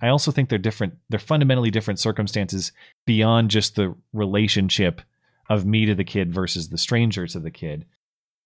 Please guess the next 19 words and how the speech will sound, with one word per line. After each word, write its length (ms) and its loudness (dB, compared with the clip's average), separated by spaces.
Um, 440 -2
and, 140 2
and 180 2
it, 100 2
it 100 -2
would 140 6
happen 420 0
in 120 0
different 300 -4
circumstances, 640 -4
I 80 -2
suppose 420 -6
you 80 -6
would 120 -10
say. 280 -6
I 140 6
also 220 4
think 140 4
it, 160 -2